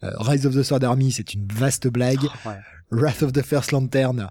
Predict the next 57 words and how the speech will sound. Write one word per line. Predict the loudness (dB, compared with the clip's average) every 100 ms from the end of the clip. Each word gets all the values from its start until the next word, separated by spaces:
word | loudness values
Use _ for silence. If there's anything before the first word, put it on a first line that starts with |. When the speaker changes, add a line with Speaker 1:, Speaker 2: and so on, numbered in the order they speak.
| -12 _
Speaker 1:
bah, | -4 0
les | 2 2 2
épisodes | 0 0
de | 2
Green | 2
Lantern | 2 2 2
étaient | 0
peut-être | 0 0 0
les |
plus | 0 2
intéressants | 2 2 2 2
du | 0
crossover | 0 0 2 2 2
parce | 0 -2
qu'ils | 0
n-, | 0 0 0 0 0 0 0 0
<laughs> | 0
ne | 2
s'y | 2 2
Speaker 2:
Au |
final, | 4
oui, | 4
Speaker 1:
approchaient | 4 2
Speaker 2:
il | 2
y |
avait, | 4 2 0
bah, | 2
il |
y | 2
avait | 2
de |
l'action, | 2 2 0
Speaker 1:
pas. | -2
Speaker 2:
et |
puis | 2
il | 4
y |
a, | 4 0 -20
Speaker 1:
<laughs> | -20 -4
Speaker 2:
il |
y | 0
avait, | 2 2
il |
y | 2
avait | 2
quand | 2
même | 2
Sinestro, | -2 -2 -2 0 -2
qui | -2 -4
est, | -4
qui | -6
est | 0
quand | 0
même | 0 0
un | -2
super | -2 -2 -2
personnage, | -2 -2 0 0 -2